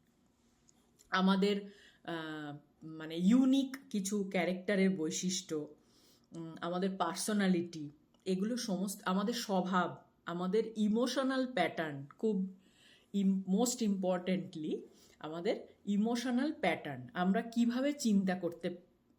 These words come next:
করি বা কর-, করতে পছ-, পছন্দ করি, সেই সমস্ত কিছু আমরা আসলে,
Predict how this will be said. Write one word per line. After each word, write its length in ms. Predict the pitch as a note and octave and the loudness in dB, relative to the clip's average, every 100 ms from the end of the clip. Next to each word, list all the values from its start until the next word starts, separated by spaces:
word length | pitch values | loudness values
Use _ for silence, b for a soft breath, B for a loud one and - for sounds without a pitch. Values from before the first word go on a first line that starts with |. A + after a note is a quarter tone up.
| _ _ _ | _ _ _
করি 380 | G#3 G3+ G#3+ G#3+ | 4 6 4 2
বা 140 | F#3 | 2
কর-, 540 | F#3+ F3 E3+ D#3+ D#3+ D3+ | 0 0 -4 -6 -14 -8
করতে 300 | F3+ F3 - F#3+ | -6 -4 -4 -2
পছ-, 220 | F3 - - | -2 -4 -6
পছন্দ 480 | E3+ F#3 G3+ G3 F#3 | -6 -2 0 2 2
করি, 420 | D#3 C#3+ A#3 - B B B B - | 0 -2 -4 -6 B B B B -6
সেই 240 | - B3 | 2 2
সমস্ত 460 | A#3+ G3+ A#3 A#3+ D4 | 2 -2 -2 -2 -4
কিছু 380 | C#4+ F#3+ - | -4 -6 -4
আমরা 360 | G4+ E3 E3 F3+ | -4 -6 -4 -2
আসলে, 400 | E3+ - F3+ D5 | -2 -2 -2 -4